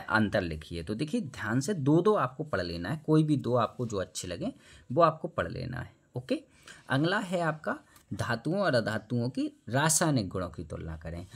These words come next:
तो ये दोनों को आपको दो दो कर लेना है इनके आपस में। ठीक है, ध्यान से ये देख लीजिए, ये आप,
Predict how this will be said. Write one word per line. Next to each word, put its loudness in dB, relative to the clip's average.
तो -2
ये 2
दोनों 2
को -2
आपको -2
दो 2
दो 2
कर 0
लेना -4
है -4
इनके -10
आपस -14
में। -14
ठीक 0
है, -4
ध्यान 2
से -8
ये -4
देख -6
लीजिए, -4
ये -2
आप, -8